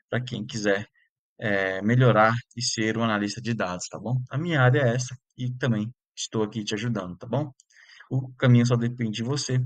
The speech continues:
eu apenas estou facilitando. Bom, e também me siga lá no LinkedIn, tá bom?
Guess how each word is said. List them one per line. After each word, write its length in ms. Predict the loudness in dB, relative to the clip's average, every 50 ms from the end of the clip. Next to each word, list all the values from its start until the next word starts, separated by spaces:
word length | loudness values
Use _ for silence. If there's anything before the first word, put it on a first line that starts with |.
| -4 -2
eu 100 | -2 0
apenas 400 | 0 0 0 -2 -2 -2 -4 -6
estou 300 | -6 -8 -8 -8 -8 -8
facilitando. 680 | -4 -4 -2 -2 0 0 0 0 -2 -2 -6 -14 -18 _ _ _ _ _ _ _ _ _ -20 -20 _ _
Bom, 300 | 0 2 2 0 -2 -4
e 80 | -8 -2
também 320 | 2 2 4 4 2 2
me 80 | 0 -2
siga 260 | -2 -2 -4 -2 0
lá 140 | 2 2 4
no 80 | 4 4
LinkedIn, 480 | 2 2 0 -2 -2 0 2 2 2 0
tá 100 | 0 -4
bom? 240 | -4 -4 -4 -4 -6